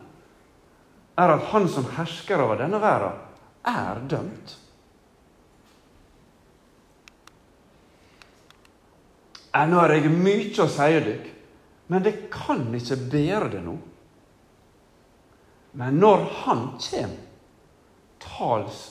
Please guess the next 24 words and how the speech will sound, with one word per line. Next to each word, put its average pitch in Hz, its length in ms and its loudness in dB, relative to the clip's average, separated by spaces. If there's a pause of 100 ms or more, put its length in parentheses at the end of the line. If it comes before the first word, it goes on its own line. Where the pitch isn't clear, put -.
sanningsanden, 175 1000 0 (840)
skal 160 320 0
han 180 240 0
leie 190 400 2
dykk 120 160 -4 (160)
fram 117 240 -6 (480)
til 156 160 0 (400)
hele 202 580 -2
sanninga. 113 460 -6 (2000)
For 151 160 4
han 214 240 4
skal 180 160 -2
ikke - 220 -8
tale 247 340 6
sitt - 240 -6
eget, 156 460 -2 (880)
men 147 180 0
tale 208 320 4
det 202 120 4
han 170 180 -2
hører, 165 540 -6 (1000)
og 151 120 -8
fortelle 165 720 -6
dykk - 300 -14